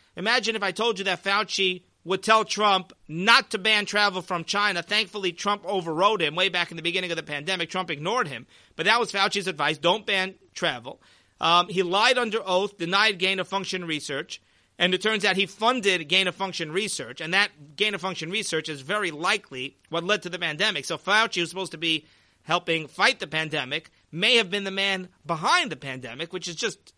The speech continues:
it's just spine-chilling. And imagine, remember, he was thanked by a scientist who, who was in cahoots with China for denying China's role in the pandemic. Fauci announced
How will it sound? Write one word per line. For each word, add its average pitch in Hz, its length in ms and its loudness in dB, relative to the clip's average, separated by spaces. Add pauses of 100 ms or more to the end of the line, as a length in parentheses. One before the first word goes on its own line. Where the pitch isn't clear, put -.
it's 165 140 -8
just 196 120 -4
spine-chilling. 196 840 -4 (440)
And 208 180 4
imagine, 247 440 0
remember, 277 260 0
he 240 100 2
was 247 200 -2
thanked 226 520 0
by 196 160 0
a 190 100 0
scientist 226 800 -2
who, 190 220 -4
who 185 80 -6
was 190 140 0
in 208 100 -4
cahoots 202 300 -2
with 190 120 -4
China 208 380 0
for 190 140 -6
denying 180 500 -2
China's 190 420 -2
role 180 140 0
in 196 60 -6
the 190 60 -6
pandemic. 175 680 -4
Fauci 208 420 0
announced 190 460 -2